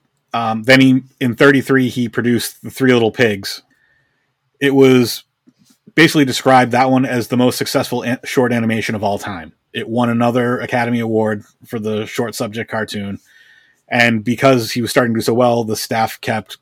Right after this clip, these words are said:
growing, and his studio staff was actually close to two hundred by the end of nineteen thirty-three.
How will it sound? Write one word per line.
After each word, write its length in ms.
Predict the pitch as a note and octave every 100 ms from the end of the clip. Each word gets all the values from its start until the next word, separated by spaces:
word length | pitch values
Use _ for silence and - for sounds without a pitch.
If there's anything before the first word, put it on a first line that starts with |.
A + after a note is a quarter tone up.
| -
growing, 480 | A2 A#2 B2+ B2+ B2 - _
and 200 | B2 A#2+
his 160 | D3+ C#3
studio 400 | - C#3+ C#3 B2
staff 300 | D3 C3+ A2+
was 220 | A#2 G#2
actually 500 | - A#2+ - A#2+ G#2+ -
close 260 | - B2 -
to 80 | G#2
two 280 | - D#3+
hundred 380 | C#3+ B2+ A#2 G2
by 160 | F#2+ G2
the 120 | G2+
end 140 | G2
of 80 | G2
nineteen 380 | G2 G2 G#2 F#2
thirty-three. 580 | G2+ F2 E2+ F#2 F2